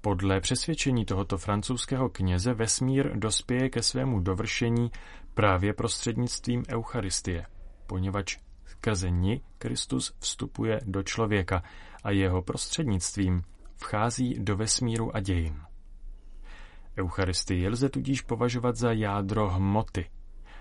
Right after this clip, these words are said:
jíž je, dalo by se říci, pulzujícím středem.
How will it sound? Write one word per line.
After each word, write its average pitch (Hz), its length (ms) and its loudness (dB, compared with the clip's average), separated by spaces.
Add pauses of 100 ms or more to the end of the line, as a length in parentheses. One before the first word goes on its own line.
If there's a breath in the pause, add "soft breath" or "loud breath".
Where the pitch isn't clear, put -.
(120 loud breath)
jíž 98 380 -2
je, 101 360 0 (160)
dalo 107 180 0
by 104 100 -2
se 117 160 0
říci, 113 420 0 (140)
pulzujícím 104 840 0
středem. 78 680 -2